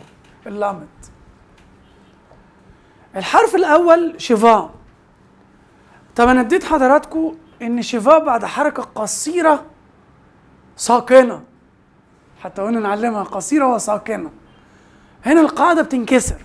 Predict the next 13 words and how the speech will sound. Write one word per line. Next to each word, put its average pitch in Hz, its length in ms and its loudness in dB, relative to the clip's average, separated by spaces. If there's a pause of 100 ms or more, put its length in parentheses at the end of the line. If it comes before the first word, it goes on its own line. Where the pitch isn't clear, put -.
(1000)
لأن 349 520 -2
الحرف 294 640 0
جه 269 260 0
مكرر، 349 760 -2
في - 120 -12
الحالة 294 340 -2
دي 294 220 0
ما 359 100 -2
بتبقاش 262 800 -6 (1500)
ساكنة. 220 680 2 (280)
أمال 208 160 -8
بتبقى 202 420 -4
إيه؟ 226 380 -2